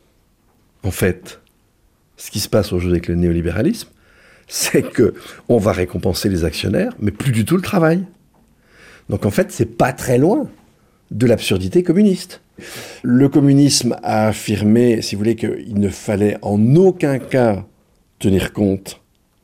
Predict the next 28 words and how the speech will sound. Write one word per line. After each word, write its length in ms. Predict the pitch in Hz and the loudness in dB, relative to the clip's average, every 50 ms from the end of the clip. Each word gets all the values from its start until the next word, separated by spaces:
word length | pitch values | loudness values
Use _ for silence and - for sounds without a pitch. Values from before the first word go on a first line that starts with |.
| _ _ _ _ _ _ | _ _ _ _ _ _
des 320 | - 92 87 92 87 92 120 | -14 -6 -4 -4 0 0 0
intérêts 460 | 123 123 - 127 131 147 196 214 190 | 0 2 0 -2 0 2 2 2 2
de 80 | 131 | 2
la 140 | 110 101 98 | 2 2 2
recherche 480 | 95 101 98 - - 117 104 - - - | 0 0 -2 0 -2 -4 -4 -4 -10 -10
par 140 | 101 104 98 | -6 -4 -2
les 120 | 95 92 | 0 0
individus, 380 | 95 95 92 92 101 104 110 107 | 0 -2 -2 -4 -2 0 0 2
de 80 | 92 | 2
leurs 120 | 90 90 90 | 2 0 0
intérêts. 460 | 92 98 - 113 - 139 180 240 - - _ _ _ _ _ _ _ _ _ _ _ - - - - - - - - - _ _ | 0 -2 -2 -4 -4 -4 -4 -4 -6 -12 _ _ _ _ _ _ _ _ _ _ _ -20 -20 -20 -20 -20 -20 -20 -20 -20 _ _
Et 120 | - 143 139 | 2 2 2
puis 380 | 139 - - 165 170 175 165 | 2 -2 0 2 4 6 6
le 140 | 147 135 123 | 6 4 4
néolibéralisme 800 | 123 139 156 151 147 139 139 117 110 120 143 208 208 - - 127 | 6 6 6 4 4 2 2 2 2 0 0 0 -2 -2 -2 0
nous 160 | 117 117 117 | 2 2 2
dit, 300 | 113 127 156 190 262 - - - - - - - | 2 2 2 2 2 0 -2 -10 -20 -20 -6 -4
il 40 | 147 | -2
n'y 40 | 127 | -2
a 80 | - | -2
qu'une 240 | - - 220 226 214 | 0 2 2 2 2
chose 340 | 180 - - 208 190 175 - | 0 0 2 4 4 4 2
sur 280 | - - 143 - - | 0 -4 -6 -6 -6
Terre 340 | - - 139 127 120 110 - | -2 0 0 0 0 -2 -8
qui 160 | - - 98 | -10 -10 -8
vaille, 420 | 87 92 107 131 160 196 208 208 208 202 _ _ _ _ _ _ _ _ _ _ _ _ _ _ _ _ _ _ _ _ _ | -4 -2 -2 -2 -2 -4 -6 -8 -10 -12 _ _ _ _ _ _ _ _ _ _ _ _ _ _ _ _ _ _ _ _ _
c'est 460 | - - - 131 131 143 - - - - _ _ _ - | -12 -4 0 2 2 2 2 -2 -6 -14 _ _ _ -4
l'intérêt. 600 | 101 92 85 82 - - 78 78 - - - | -2 0 0 0 -2 -4 -6 -6 -8 -12 -14